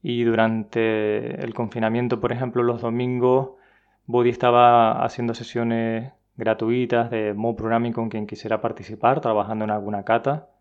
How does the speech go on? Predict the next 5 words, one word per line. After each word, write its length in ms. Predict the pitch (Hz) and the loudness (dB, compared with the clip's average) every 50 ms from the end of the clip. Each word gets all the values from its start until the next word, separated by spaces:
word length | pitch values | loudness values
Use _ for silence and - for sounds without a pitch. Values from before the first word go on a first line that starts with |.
| _ _ _ _ _ _ _ _ _ _ _ _ _ _ _ | _ _ _ _ _ _ _ _ _ _ _ _ _ _ _
es 120 | - 113 | -12 -10
decir, 140 | 104 104 117 | -6 -6 -4
en 100 | 107 104 | -4 -4
algún 340 | 101 104 117 107 113 110 110 110 | -6 -6 -8 -8 -8 -8 -8 -8
ejercicio 880 | 107 117 113 - 117 117 - - 110 110 107 104 104 104 104 - _ | -8 -10 -12 -12 -14 -14 -8 -6 -4 -2 -2 -2 -2 -4 -6 -10 _